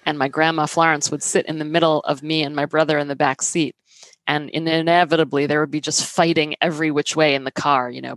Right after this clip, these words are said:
parents and me and my brother yelling at each other and screaming. And my grandma Florence would just say in her little Yiddish way, "Sha, sha." And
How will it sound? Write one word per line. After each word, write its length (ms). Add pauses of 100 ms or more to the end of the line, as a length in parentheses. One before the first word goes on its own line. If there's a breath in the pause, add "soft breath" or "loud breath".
parents 460
and 340
me 160
and 80
my 100
brother 240
yelling 400
at 80
each 160
other 160
and 120
screaming. 340
And 160
my 100
grandma 340
Florence 480
would 100
just 240
say 180
in 80
her 160
little 240
Yiddish 380
way, 260 (500 loud breath)
"Sha, 460
sha." 540 (880 loud breath)
And 340